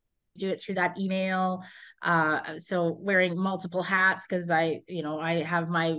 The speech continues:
one that I communicate with the school as through my personal one, and then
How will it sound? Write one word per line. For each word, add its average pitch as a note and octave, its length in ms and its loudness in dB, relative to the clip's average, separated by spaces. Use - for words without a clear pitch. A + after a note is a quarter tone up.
one F3 280 -4
that F3 100 -2
I F3 280 0
communicate F#3+ 520 -2
with F3 120 -4
the F#3+ 80 -6
school G3 440 0
as E3+ 300 2
through F3 380 -4
my F3 240 0
personal F#3+ 540 0
one, D3+ 320 -4
and C#3 180 -8
then C#3 180 -8